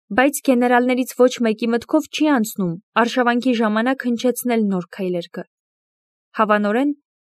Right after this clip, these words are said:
Ռուժե դե Լիլի այս երգին ևս, ինչպես նախորդ գործերին, վիճակված է սահմանափակվելու մի երեկոյի սալոնային հաջողությամբ,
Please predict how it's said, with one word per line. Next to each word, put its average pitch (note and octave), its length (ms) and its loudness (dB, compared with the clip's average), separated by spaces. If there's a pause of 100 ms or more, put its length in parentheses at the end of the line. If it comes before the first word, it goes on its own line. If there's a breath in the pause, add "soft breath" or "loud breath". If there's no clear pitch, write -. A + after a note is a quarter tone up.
(120)
Ռուժե B3+ 380 4
դե A3+ 140 4
Լիլի A3 320 2
այս A3+ 240 2
երգին A#3+ 460 2
ևս, A#3+ 400 2 (440)
ինչպես A3+ 360 0
նախորդ A3 420 0
գործերին, A3+ 540 0 (420)
վիճակված B3 560 2
է A#3 60 2
սահմանափակվելու A3 1080 0
մի B3+ 280 2
երեկոյի G#3 680 0
սալոնային G3 680 -2
հաջողությամբ, F3+ 680 -6